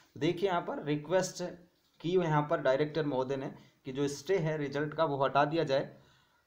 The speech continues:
जज साहब ने इस पर क्या कहा कि इकतीस मार्च तक दोबारा online व offline grievance लेने और नौ अप्रैल तक सभी जो grievance हैं, जो आपत्ति हैं अभ्यर्थियों की,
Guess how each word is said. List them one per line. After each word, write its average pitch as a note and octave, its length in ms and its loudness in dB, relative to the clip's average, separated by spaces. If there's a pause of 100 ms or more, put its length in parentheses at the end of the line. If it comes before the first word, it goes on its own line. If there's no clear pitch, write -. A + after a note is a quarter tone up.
(500)
जज F#3 260 6
साहब F3+ 340 6
ने G#3+ 320 -4 (640)
इस B2+ 180 -8
पर E3+ 180 0
क्या F3 220 2
कहा F3 320 2
कि F#3 140 -6
इकतीस F#3 600 -4
मार्च D#3+ 300 0
तक D#3+ 180 -2
दोबारा D#3 640 4 (220)
online F3+ 480 0
व G3 80 0 (140)
offline E3+ 500 0
grievance D3+ 580 -4
लेने C3+ 460 -2 (260)
और D3 160 0
नौ C3 240 -2
अप्रैल F#3 400 0
तक G3 340 -2
सभी D#3+ 540 0
जो D3 180 -4
grievance D3 640 -4
हैं, C#3+ 300 -4
जो C#3 100 -4
आपत्ति C#3+ 480 -2
हैं D#3 180 -2
अभ्यर्थियों A#2 580 -6
की, D#3 240 -6